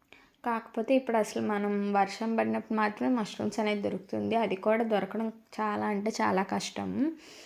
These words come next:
ఆ, ఒక, ఒక కట్టకు వచ్చేసి ఒక four to five పెడుతున్నారు, అది హండ్రెడ్ రూపీస్ అంట. Only four to five మష్రూమ్స్ అయితే వస్తున్నాయి దానిలో. Only అదైతే హండ్రెడ్ రూపీస్ అంటండి. ఇలా మష్రూమ్స్ వేస్ట్ అండి, ఇదంతా కింద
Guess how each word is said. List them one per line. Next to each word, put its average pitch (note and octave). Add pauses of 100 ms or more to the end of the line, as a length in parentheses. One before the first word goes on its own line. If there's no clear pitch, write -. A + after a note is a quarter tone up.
(280)
ఆ, A3 (580)
ఒక, G#3+ (800)
ఒక G#3+ (160)
కట్టకు B3
వచ్చేసి A#3+
ఒక A#3+ (500)
four A3+ (100)
to B3+
five A3+
పెడుతున్నారు, G#3+
అది A#3
హండ్రెడ్ G#3
రూపీస్ G#3
అంట. F3 (300)
Only A3+
four G#3+
to G#3
five A3+
మష్రూమ్స్ G#3+
అయితే G#3
వస్తున్నాయి G#3
దానిలో. E3+ (100)
Only G#3
అదైతే G3 (600)
హండ్రెడ్ G#3+
రూపీస్ G#3+
అంటండి. G3 (460)
ఇలా A3+ (120)
మష్రూమ్స్ A#3+
వేస్ట్ G#3+
అండి, G#3
ఇదంతా F#3+
కింద G#3+